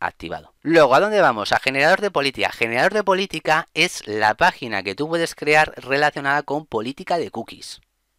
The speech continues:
Política de cookies. ¿Dónde veíamos la política de cookies? Mira, hacemos clic aquí, vamos aquí en resumen de privacidad, tenemos un texto para leer, un texto bastante grandecito, y luego tenemos un enlace. Pues este leer más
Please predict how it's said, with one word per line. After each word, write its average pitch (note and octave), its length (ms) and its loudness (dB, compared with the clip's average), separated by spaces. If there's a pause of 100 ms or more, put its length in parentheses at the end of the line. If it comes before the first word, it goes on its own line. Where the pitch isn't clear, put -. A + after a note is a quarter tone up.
(100)
Política F#3 480 -2
de C#3 120 -2
cookies. - 360 -12
¿Dónde F#3+ 220 -8
veíamos F3 340 -8
la A2+ 80 -2
política G2+ 480 -8
de E2+ 140 -14
cookies? D#2+ 500 -20
Mira, - 260 -20 (840)
hacemos E2+ 340 -12
clic F2 160 -8
aquí, F3 340 2 (760)
vamos G#2+ 640 4 (280)
aquí G#2+ 420 0
en F2+ 140 -8
resumen A2 340 -6
de A2+ 120 -4
privacidad, B2 520 2
tenemos G2 380 -8
un G#2+ 140 -12
texto - 260 -4
para F2+ 220 -4
leer, A#2 420 0 (180)
un A2 260 -14
texto - 340 -8
bastante A2 340 -4
grandecito, A#2+ 420 -4
y F#3 60 -2
luego F#3 180 -2
tenemos G3 320 -10
un G#3 100 -8
enlace. D3+ 520 -6
Pues G#2 180 -4
este A3+ 260 -2
leer G3+ 200 2
más D#3+ 360 -2